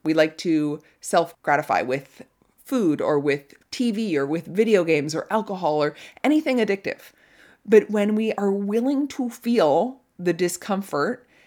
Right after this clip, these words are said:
and do the thing anyway, and lean into the fear and the discomfort, that is when magic happens. So I want you guys to start leaning in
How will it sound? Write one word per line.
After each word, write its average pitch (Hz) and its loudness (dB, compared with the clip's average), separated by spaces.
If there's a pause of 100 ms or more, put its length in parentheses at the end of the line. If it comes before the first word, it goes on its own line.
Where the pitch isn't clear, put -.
(160)
and 185 2
do 196 -2
the 214 2
thing 202 -4
anyway, 208 -4 (540)
and 175 0
lean 202 2
into 226 -4
the 262 -4
fear 269 -2
and 254 0
the 277 -4
discomfort, 285 -8 (240)
that 190 -8
is 208 -6
when 226 0
magic - -8
happens. - -20 (600)
So 208 2 (580)
I 185 -4
want 220 -4
you 269 -6
guys 208 -6
to 208 -12
start - -4
leaning 170 -6
in 202 -4